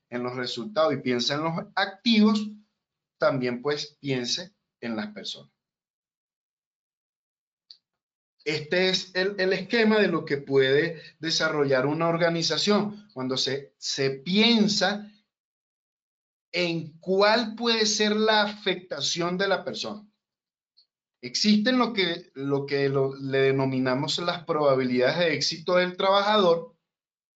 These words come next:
y así como hay probabilidad de éxito, evidentemente hay probabilidad de fracaso. Si la organización entonces es consciente de que las personas somos susceptibles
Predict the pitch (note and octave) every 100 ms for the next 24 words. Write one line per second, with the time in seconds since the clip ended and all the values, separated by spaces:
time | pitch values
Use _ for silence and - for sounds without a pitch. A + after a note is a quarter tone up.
0 | _ _ _ _ B2 A#2+ - - E3+ F#3+
1 | F#3 F#3 F#3+ F#3+ E3+ D3+ D#3+ D#3 G#3 G#3
2 | D3+ B2 A#2 D3+ D3 C#3 E3 E3 D#3 D3+
3 | C#3 A#2 A2+ B2 C#3+ D#3+ D#3 B3+ - -
4 | - _ _ - - F3+ F#3 F3+ F3+ F3
5 | F3 E3+ E3 F#3 A3 A3+ A#3+ A3+ A#3 A3+
6 | G#3+ A#3 A#3 A3+ A3 A#3 G#3+ G#3+ - _
7 | _ _ - A#2+ B2+ A#2 - A2+ - F3+
8 | D#3+ - - - - D3+ G3 G#3 A#3+ A3+
9 | - F3 - - A#3+ A#3+ F#3 F3 F#3 F#3